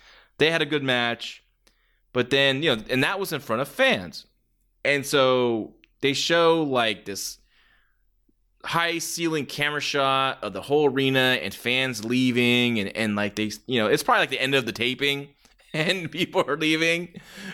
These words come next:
But, you know, they're setting the stage like, "Okay, people have to leave now 'cause we're gonna have this empty arena match." They have this big graphic on the, on their Titantron there at the B T S Sports Studio.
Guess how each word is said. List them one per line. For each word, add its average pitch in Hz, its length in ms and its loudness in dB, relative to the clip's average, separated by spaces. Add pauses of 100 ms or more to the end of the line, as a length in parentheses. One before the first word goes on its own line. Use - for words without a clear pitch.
But, 170 180 4
you 180 60 0
know, 160 60 4
they're 147 140 2
setting 143 200 -4
the - 40 -10
stage 117 220 -2
like, 98 100 -4
"Okay, 113 320 -2
people 110 200 -8
have 98 80 -10
to 90 60 -14
leave 120 280 0
now 113 720 -2
'cause 90 180 -14
we're 90 60 -14
gonna 92 120 -10
have 87 60 -10
this 76 120 -12
empty 98 260 -2
arena 143 260 2
match." 127 400 -2
They 110 80 -10
have 113 200 -6
this 104 120 -8
big 117 300 -4
graphic 117 500 -2
on 101 140 -6
the, 95 200 -8 (340)
on 101 140 0
their 120 140 4
Titantron 113 760 -4
there 110 360 2
at 98 140 -2
the 95 80 -4
B 107 180 -4
T 110 240 -2
S 104 120 0
Sports 110 300 -4
Studio. 120 800 2